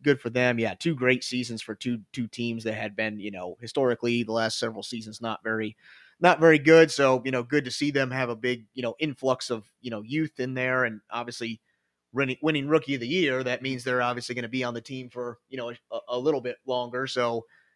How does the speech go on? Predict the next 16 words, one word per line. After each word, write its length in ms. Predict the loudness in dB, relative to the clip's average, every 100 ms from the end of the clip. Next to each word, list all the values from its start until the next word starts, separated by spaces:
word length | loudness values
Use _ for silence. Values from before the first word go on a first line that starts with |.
| _
gonna 140 | 0 2
continue 400 | 0 -2 0 -2
to 40 |
try 140 | 0 0
to 80 |
get 240 | 2 0 0
as 120 | -2 -2
much 240 | -2 -4
success 440 | -10 -4 -4 -2
out 100 | -4
of 80 | -4
them 160 | -4 -4
while 240 | -2 -2
they're 180 | -2 -4
on 200 | -4 -4
a 260 | -6 -6